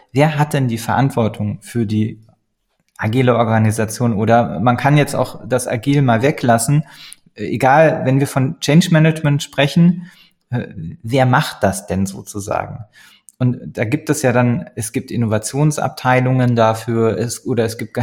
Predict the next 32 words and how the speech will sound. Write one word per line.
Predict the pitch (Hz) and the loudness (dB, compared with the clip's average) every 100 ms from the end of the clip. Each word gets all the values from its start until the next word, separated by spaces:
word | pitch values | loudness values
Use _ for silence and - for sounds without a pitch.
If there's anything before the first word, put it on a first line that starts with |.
| - | -4
<laughs> | 160 _ | -8 _
Abgeordnete | - - 127 117 120 110 117 107 | -6 -2 0 0 0 -2 -2 -2
Change | - 143 156 | 0 0 2
ManagerInnen | 135 131 127 - 131 123 135 131 123 | 2 2 0 2 0 2 2 2 2
dafür. | 120 - 120 120 120 120 - - - - - | 0 0 -2 0 0 -2 -10 -20 -20 -16 -4
Äh, | |
manchmal | 117 117 - 123 | 0 2 2 2
machen's | 120 113 120 | 2 0 -2
die | - | -6
Führungskräfte | 113 123 120 - - 113 - 117 | -6 -4 -4 -6 -6 -6 -4 -2
selbst, | 120 151 - - | 2 0 -2 -6
wenn's | 117 113 | -4 -4
ein | 117 110 | -6 -6
kleineres | - 120 143 135 - | -2 2 2 0 -4
Unternehmen | 127 127 120 120 120 | -6 -2 -2 0 -2
ist. | 120 120 - - - - _ | -4 -6 -10 -20 -20 -20 _
Manchmal | 123 131 127 135 | 0 0 2 2
machen's | 123 113 117 110 | 4 2 0 -2
die | 117 101 | -2 -2
Agile | 165 175 165 | 2 2 2
Coaches. | 170 165 165 170 165 - - - - - - | 2 2 2 2 0 -6 -16 -20 -20 -20 0
Ähm, | 131 127 123 123 - _ _ _ - - - - _ - _ - | 4 6 4 0 -6 _ _ _ -20 -20 -20 -20 _ -20 _ -4
und | 123 | -2
wie | 127 | 0
könnte | 131 143 147 | 2 2 4
jetzt, | 123 120 - | 2 0 -4
äh, | 87 123 120 - | -4 0 0 0
H | 123 - 113 131 | -4 0 4 4
R | |
da | 123 120 | 4 2
sozusagen | 117 117 - 113 113 117 113 | 2 -4 -6 -2 0 2 2
mitwirken? | 143 - 107 107 101 104 104 | 2 0 0 0 0 -4 -6